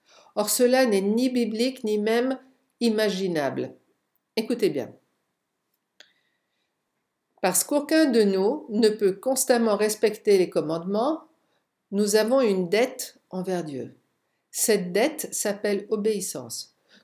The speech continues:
Nous devons à Dieu le respect de la loi. Or, en péchant, nous devenons redevables envers lui. Jésus,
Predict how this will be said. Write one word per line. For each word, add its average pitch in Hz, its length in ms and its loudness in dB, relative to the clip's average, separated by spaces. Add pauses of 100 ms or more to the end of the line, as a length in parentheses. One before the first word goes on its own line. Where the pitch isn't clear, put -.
Nous 196 80 -4
devons 262 380 0
à 190 180 0
Dieu 175 500 -8
le 175 220 0
respect 240 720 0
de 196 140 0
la 196 180 4
loi. 135 320 -6 (1500)
Or, 240 460 0
en 160 80 -10
péchant, 240 640 -4 (240)
nous 202 200 0
devenons 214 680 -2
redevables 190 840 0
envers 156 280 -2
lui. 123 380 -12 (1400)
Jésus, 170 760 -4